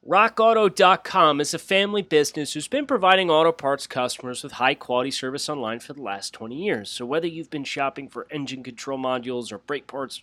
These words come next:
taillights or motor oil, or even new carpet for your classic or daily driver, rock auto dot com has everything you need in one easy-to-navigate catalog, and in just a few clicks, you can get everything delivered directly to your front door. Best of all, prices are the same at rock auto dot com for both professionals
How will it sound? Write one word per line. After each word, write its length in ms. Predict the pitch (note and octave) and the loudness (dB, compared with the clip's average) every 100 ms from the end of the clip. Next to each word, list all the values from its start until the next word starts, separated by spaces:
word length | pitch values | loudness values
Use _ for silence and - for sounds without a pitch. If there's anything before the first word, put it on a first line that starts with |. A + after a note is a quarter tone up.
| - | -8
taillights 480 | D3+ D3+ C#3+ C#3 A#2+ | -4 -4 -4 -6 -8
or 60 | |
motor 340 | A2+ C3+ D#3+ D3+ | -6 -2 0 0
oil, 300 | D#3+ D3+ C#3 - - | 2 0 -2 -12 -16
or 160 | - D3+ A#3+ | -14 -6 0
even 260 | C#4+ C#4+ | 0 0
new 140 | C4 - | -2 4
carpet 400 | G#3+ C#3 - _ | 4 4 0 _
for 120 | B2+ | -8
your 120 | A2+ | -8
classic 420 | - C#3 B2+ - | 0 0 0 -4
or 60 | B2+ | -6
daily 240 | C3 B2 | -2 -2
driver, 400 | B2 D#3+ E3+ E3+ _ _ _ | 2 2 2 -2 _ _ _
rock 280 | D#3 F#3 F3+ | 4 4 4
auto 200 | F3 E3 | 4 4
dot 220 | D#3 D3 | 4 2
com 280 | C3+ C#3 C3+ | 0 -4 -4
has 240 | A#2+ A2+ - | -6 -8 -6
everything 380 | F3+ G3 G3+ F3+ | -4 -4 -6 -4
you 100 | D#3+ | -4
need 220 | D3 C3+ | -4 -4
in 200 | B2 A#2+ | -6 -2
one 260 | C3+ D#3 | 0 0
easy-to-navigate 1040 | F3 E3+ D#3 C#3 C3+ A#2+ A2+ G#2+ G#2+ G#2+ - | -2 -6 -8 -6 -8 -8 -6 -6 -8 -10 -4
catalog, 420 | D3 D#3+ D3+ D3 | -2 -2 -2 -2
and 100 | B2 | -4
in 120 | A#2 | -8
just 360 | G#2+ D#3+ A3+ - | -4 -4 -4 -8
a 60 | |
few 260 | D#3+ - G3 | -10 -10 -12
clicks, 480 | - - F2+ - - _ _ - | -10 -12 -10 -14 -18 _ _ -10
you 140 | B2+ | -8
can 160 | B2+ A#2+ | -8 -6
get 100 | A#2+ | -4
everything 340 | A#2 B2+ B2+ | -4 -6 -10
delivered 360 | A#2 A2 A2 G#2+ | -8 -8 -10 -12
directly 640 | G#2+ A2 A2+ - B2 A#2 _ _ | -8 -6 -8 -8 -10 -10 _ _
to 100 | - | -16
your 160 | G2+ G#2+ | -12 -12
front 320 | - F#2 F#2+ | -12 -14 -4
door. 280 | D#3+ F3+ G#2 _ _ _ - | 2 2 2 _ _ _ 2
Best 280 | E3+ F3 | 2 2
of 80 | E3 | 2
all, 140 | E3+ E3 | 4 4
prices 360 | F#3 G3 - | 2 2 0
are 40 | F3 | -6
the 60 | |
same 260 | - F3+ E3+ | -4 -2 -2
at 100 | C#3 | 0
rock 260 | E3 D#3 | 0 2
auto 180 | D#3 C#3+ | 0 0
dot 180 | C#3 C3 | -2 -2
com 180 | C#3+ D3 | -4 -4
for 140 | C3+ | -6
both 460 | A#2+ - C#3+ E3 - | -10 0 2 2 -4
professionals 720 | D3 - E3 - - C#3+ | -16 -2 0 0 -4 -10